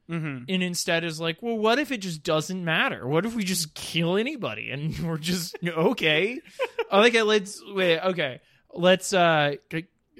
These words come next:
Speaker 2: kill Cyclops? Cool. Absolutely no consequences. Nobody, there's not even a funeral
Speaker 1: Oh, that's
Speaker 2: for him.
Speaker 1: true.
Speaker 2: He doesn't even get a gravestone until after Jean Grey <laughs> dies.
Speaker 1: Having seen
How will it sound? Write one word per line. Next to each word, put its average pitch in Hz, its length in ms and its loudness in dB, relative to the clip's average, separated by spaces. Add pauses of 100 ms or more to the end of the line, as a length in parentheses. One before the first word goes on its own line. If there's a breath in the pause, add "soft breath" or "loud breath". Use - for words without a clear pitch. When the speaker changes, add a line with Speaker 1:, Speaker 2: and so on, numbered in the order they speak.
(120)
Speaker 2:
kill 165 220 2
Cyclops? 214 720 0
Cool. 208 420 2 (100)
Absolutely 190 640 0
no 170 260 2
consequences. 170 680 -4
Nobody, 226 400 -2
there's 226 200 0
not 254 220 4
even 311 180 2
a 180 100 0
funeral 185 520 0
Speaker 1:
Oh, 170 40 0
that's 151 200 -2
Speaker 2:
for 143 80 4
him. 135 60 0
Speaker 1:
true. 156 360 -2
Speaker 2:
He 320 100 0
doesn't 349 180 0
even 311 160 -4
get 254 120 0
a 214 60 6
gravestone 190 960 0
until 190 280 -2
after 202 340 4
Jean 202 340 -2
Grey 190 240 4
<laughs> - 20 2
dies. 185 680 -4
Speaker 1:
Having 196 540 2
seen 208 400 -4